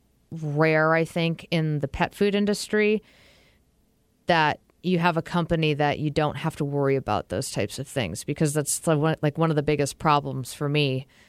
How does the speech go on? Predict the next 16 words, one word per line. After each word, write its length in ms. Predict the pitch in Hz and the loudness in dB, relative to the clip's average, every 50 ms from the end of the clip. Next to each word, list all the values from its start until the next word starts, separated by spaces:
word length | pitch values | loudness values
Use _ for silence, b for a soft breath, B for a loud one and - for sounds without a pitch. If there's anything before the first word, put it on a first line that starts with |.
| b b b | b b b
Why 160 | 180 196 214 | 4 4 4
I'm 100 | 202 208 | 4 4
so, 240 | - - 214 196 175 | 4 2 2 2 2
<laughs> 0 | |
feel 240 | - - - 220 220 | -2 0 0 0 0
so 200 | - - 214 170 | 2 2 0 0
jaded 560 | 135 - 143 175 170 170 165 165 170 147 147 | 0 -2 0 2 2 2 2 0 -2 -2 -4
about 320 | 147 143 147 147 135 - | 0 0 2 2 2 0
pet 240 | - - 185 - 160 | -2 -2 -2 -2 -2
food 260 | - - 165 151 143 | -2 -2 -2 -2 0
now 220 | 147 143 139 135 135 | 0 0 0 0 0
is 220 | 131 143 156 - | 0 -2 -4 -4
because, 500 | - 196 196 - - 226 226 226 208 - b b b b b b b b b b b b b b b b b b _ _ _ _ _ _ _ _ - _ _ _ _ _ _ _ - | -2 -2 -2 0 2 2 2 2 0 -4 b b b b b b b b b b b b b b b b b b _ _ _ _ _ _ _ _ -20 _ _ _ _ _ _ _ -2
you 160 | - 247 220 | 2 4 4
know, 280 | 214 190 175 175 180 - _ - | 6 6 4 2 0 -2 _ -8
there's, 380 | 202 185 240 233 220 - - | 0 2 2 2 2 0 -2